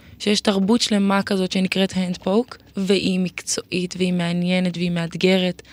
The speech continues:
ואנשים עושים קעקועים מאוד מודרניים ומאוד יפים ואסתטיים, וזה הדליק אותי. אפשר לשלוט ביד, אני מרגישה את העשייה. כל נקודה שנוצרה, אני בוודאות יצרתי אותה. לא פספסתי שום, אה, תהליך שקרה בדרך.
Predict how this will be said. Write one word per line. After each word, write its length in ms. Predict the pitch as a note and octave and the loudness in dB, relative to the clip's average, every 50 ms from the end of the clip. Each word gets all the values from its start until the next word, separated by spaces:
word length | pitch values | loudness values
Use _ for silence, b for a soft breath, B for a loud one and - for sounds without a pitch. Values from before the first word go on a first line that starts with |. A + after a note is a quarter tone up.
| b b b b b b b - F#3+ F3 | b b b b b b b -14 -4 -2
ואנשים 460 | F3+ F3+ F3+ F3+ F3 - - G3 G3 | -2 -2 0 0 0 0 2 2 0
עושים 420 | F#3+ F3 - - G3 G3+ G3+ G3 - - - | 0 0 0 2 2 2 2 2 0 -6 -12
קעקועים 640 | - - G3 F#3+ - - - G3+ G3+ G3+ G#3 G#3 G3 | -4 -2 -2 -2 0 2 4 4 6 6 6 6 4
מאוד 360 | F#3 - - - G#3+ A#3+ A#3+ | 2 0 0 4 4 6 8
מודרניים 680 | C4 B3+ B3 G#3 F#3+ G3 G3 G3 G3 F#3+ F#3 F3+ F#3 F#3 | 8 8 8 8 6 6 6 4 4 2 2 2 0 2
ומאוד 340 | F3 F3+ F3+ F3 F#3 G#3 G#3+ | 2 2 2 2 2 2 2
יפים 340 | G#3+ G3+ - - G#3+ G#3 G#3 G3+ | 2 0 0 0 0 0 2 0
ואסתטיים, 680 | G3 F3+ F3 - - F#3+ F#3+ F3+ - - G3 G3+ A3 - b b b b b b _ - | -2 -4 -6 -4 -2 -2 -2 -2 -4 -6 -6 -6 -6 -8 b b b b b b _ -4
וזה 180 | F#3+ F#3+ G3 G#3 | 0 2 4 4
הדליק 300 | G3+ F#3+ F#3 F3+ - - | 4 4 2 0 0 -2
אותי. 220 | F#3+ - F#3 F3+ - b b b b b | -6 -6 -6 -10 -10 b b b b b
אפשר 260 | - - - F#3+ F#3+ | -6 0 0 2 2
לשלוט 640 | G3 F#3+ E3 - - - - F#3 F3+ F#3+ A#3+ B3 - | 2 0 -2 -4 -4 -4 -4 0 2 2 2 2 2
ביד, 560 | G#3+ F#3+ F#3 F3 E3+ E3 D#3 D#3 E3 F#3 - - - _ - - | 2 2 2 0 0 -2 -4 -4 -6 -8 -10 -16 -20 _ -6 -2
אני 160 | F3+ F3 E3+ | -2 0 0
מרגישה 580 | E3+ E3 D#3 E3 D#3 D#3 D3+ - - G#3+ A3+ A#3+ | 0 0 -2 -2 -4 -2 -2 0 2 4 4 4
את 100 | - A#3 | 2 2
העשייה. 520 | G3+ F#3 E3+ - - - F3+ G3+ G3+ F3+ D#3 - - G#2 - | 0 0 0 -2 -2 2 4 4 4 4 2 -2 -8 -6 2
כל 120 | - A3+ | 4 6
נקודה 300 | A#3 A3+ - G#3+ G#3 A3 | 6 6 4 4 2 4
שנוצרה, 420 | G#3 A#3 G#3 G3 - - A3+ A#3+ A3+ | 2 2 0 0 0 0 2 2 2
אני 140 | G#3 G3 | 2 2
בוודאות 600 | F3+ F3 F3 E3 E3+ E3 E3 E3+ E3+ G#3 C4+ B3+ G#3+ | 0 -2 -4 -2 -2 0 2 2 4 4 4 2 0
יצרתי 420 | F#3 - - F3 E3+ E3 E3 E3+ D#3+ | -2 0 0 0 0 0 -2 -4 -6
אותה. 160 | - - D3+ D3 - b b b b b | -6 -6 -10 -10 -12 b b b b b
לא 60 | A3+ A3+ | 0 2
פספסתי 640 | - - C4 - - - - G#3 G#3 G3 - - G3 | 4 2 2 2 2 0 2 0 0 0 -2 -4 -4
שום, 440 | - - - A3 A3 G#3+ A3 A3 G#3+ | -4 -2 0 0 2 2 2 2 2
אה, 40 | G#3 G3 F#3+ F#3 F3+ F3+ F3+ b b b b b b b | 2 0 -2 -4 -6 -8 -10 b b b b b b b
תהליך 400 | - G#3 G#3 G3+ G#3 G#3+ G#3+ - | 0 2 2 4 6 4 4 4
שקרה 360 | - - - - G3 F#3 F#3+ F#3+ | 2 -2 2 2 4 4 6 6
בדרך. 560 | F#3 F3+ F3 F3+ F3+ F3+ E3+ E3 - - | 6 6 6 6 4 4 4 0 -2 -6